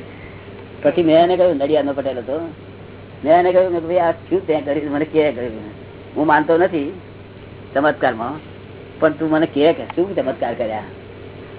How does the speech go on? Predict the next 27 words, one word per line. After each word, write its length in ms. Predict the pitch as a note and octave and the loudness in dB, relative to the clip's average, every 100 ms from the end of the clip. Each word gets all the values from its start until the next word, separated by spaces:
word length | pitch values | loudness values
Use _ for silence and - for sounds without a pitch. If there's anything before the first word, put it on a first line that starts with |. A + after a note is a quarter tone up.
| - - - - - - - | -18 -18 -18 -16 -16 -16 -6
એ 60 | E3+ | -2
પછી 220 | E3 D#3+ | 0 4
અમારા 420 | E3+ D3+ D#3+ D3+ - - - - - - - - - | 4 6 4 2 -4 -16 -18 -18 -18 -18 -18 -14 -6
એક 220 | D#3 - | -6 -4
છોકરાને 540 | C3+ D#3 D#3+ D#3+ D3+ D3+ - - B2+ | 2 4 4 0 -2 -8 -14 -12 -4
હાથમાં 300 | C#3 D3+ D#3 | -2 0 -2
છે 100 | D#3 | 0
તે 140 | E3 | 0
દસ 160 | D3 C#3+ | 2 -2
પૈસાનો 240 | E3 D3+ C#3+ | -2 -2 -2
પૈસો 240 | C3+ C3+ | 0 2
આપ્યો. 440 | A#2 A#2 G#2 - - - - - - - - - - - | 2 0 -8 -10 -18 -18 -18 -18 -18 -18 -18 -16 -16 -4
દસ 120 | D3+ D#3 | 0 2
પૈસાનો 280 | E3 D#3 | 2 0
પૈસો 260 | D3 C#3 A#2+ - - - - - - - - | -2 -2 -4 -8 -14 -16 -18 -18 -16 -14 -2
અને 120 | D#3+ | 4
હાથમાં 260 | D#3 D#3 D#3 | 4 4 4
જાળવાના 360 | D3+ D3+ D3 | 6 4 2
આપ્યો. 220 | E3 A2 E2+ D#2+ - - - - - - - - - - - - - | 0 -2 -10 -14 -18 -18 -18 -18 -18 -18 -18 -18 -18 -18 -18 -12 -6
પછી 180 | C#3+ | -2
દિવાસળીથી 560 | D3+ D#3 D#3+ F3 D#3+ E3 | 4 6 4 2 0 2
આમ, 220 | D#3+ D3+ B2+ B2 - - - - - - | 2 0 -6 -12 -14 -20 -18 -18 -12 0
આમ, 260 | D3 D3 | 2 2
આમ, 200 | C3+ D#3+ | 0 2
આમ 140 | D#3+ D#3 | 4 2
કરવા 460 | C#3+ C#3 D#3+ D#3 | -2 -2 4 4
માંડ્યા. 340 | B2+ A#2 A2 | 4 0 -4